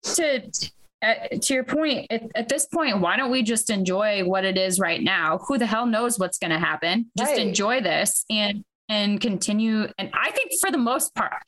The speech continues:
Speaker 1: I think your frustration is with fans that are outside of Iowa State, right? Do you think that's
Speaker 2: Yes.
Speaker 1: fair?
Speaker 2: A hundred
Speaker 1: Okay.
Speaker 2: percent. And it isn't even fans. It's, like, media
Speaker 1: Media.
Speaker 2: people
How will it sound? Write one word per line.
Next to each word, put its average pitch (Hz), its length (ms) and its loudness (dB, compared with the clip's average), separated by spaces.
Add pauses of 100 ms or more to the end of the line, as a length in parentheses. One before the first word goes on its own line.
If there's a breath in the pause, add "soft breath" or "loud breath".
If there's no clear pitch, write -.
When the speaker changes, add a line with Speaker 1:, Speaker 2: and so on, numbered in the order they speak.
(240 loud breath)
Speaker 1:
I 233 100 -2
think 339 220 0 (180)
your 247 460 0
frustration 214 720 0
is 175 200 2
with 170 260 0 (200)
fans 196 300 2
that 175 120 2
are 175 100 0
outside 180 460 0
of 190 80 0
Iowa 202 340 0
State, 208 460 -2
right? 196 260 0
Do 208 140 0
you 190 80 -2
think 208 140 0
that's 190 260 0
Speaker 2:
Yes. - 0 -
Speaker 1:
fair? 175 220 2 (180)
Speaker 2:
A 214 100 0
hundred 269 420 0
Speaker 1:
Okay. 185 100 2
Speaker 2:
percent. 233 320 0
And 240 80 0
it 247 180 -2
isn't 277 300 0
even 220 280 2
fans. - 800 0 (400 loud breath)
It's, - 480 -2 (260)
like, 208 260 -2
media 233 560 2
Speaker 1:
Media. 202 180 0
Speaker 2:
people 165 580 0